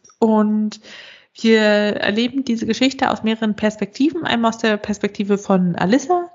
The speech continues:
der sechzehnjährigen, die ich schon erwähnt habe, ihrem Bruder Garrett, der so zehn, elf zu sein scheint, und Kelton, dem Sohn der, ja,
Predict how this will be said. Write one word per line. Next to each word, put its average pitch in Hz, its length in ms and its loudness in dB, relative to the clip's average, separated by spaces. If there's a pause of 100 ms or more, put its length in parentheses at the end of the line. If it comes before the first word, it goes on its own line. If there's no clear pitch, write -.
der 202 400 0
sechzehnjährigen, 220 600 -2
die 202 100 -6
ich 202 80 -8
schon 175 140 -6
erwähnt 247 260 0
habe, 302 260 -2
ihrem 202 200 2
Bruder 196 280 0
Garrett, 285 560 0
der 196 460 2
so 175 300 -2
zehn, 214 280 0
elf - 440 0
zu - 120 -12
sein 254 320 0
scheint, 269 380 0 (580)
und 208 480 0
Kelton, 262 640 -2
dem 202 600 0
Sohn 226 360 2
der, 185 400 2 (260)
ja, 165 180 -2